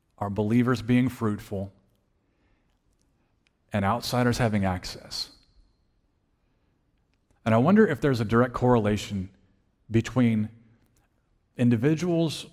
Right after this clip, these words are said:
or, or churches being fruitless and they themselves then being a barrier to others having access to the gospel.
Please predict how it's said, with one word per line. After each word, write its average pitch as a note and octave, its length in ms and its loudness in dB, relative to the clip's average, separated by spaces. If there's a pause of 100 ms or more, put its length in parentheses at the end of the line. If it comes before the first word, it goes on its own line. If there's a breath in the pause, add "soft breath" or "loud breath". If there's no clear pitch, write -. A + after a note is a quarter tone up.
(120)
or, G2+ 380 -2
or G2 220 -4
churches C#3 760 -2
being A2 400 0
fruitless A#2+ 1300 -4 (1300)
and A2+ 240 -2 (680)
they A#2+ 360 0
themselves A2+ 600 0
then G2 200 -2
being G#2 260 -2
a F#2 40 -4
barrier F#2 680 -2 (920)
to G#2+ 180 -2
others G#2 240 0
having A2 400 -2 (600)
access A2+ 340 -8
to C3 100 -10
the B2 100 -6
gospel. - 500 -8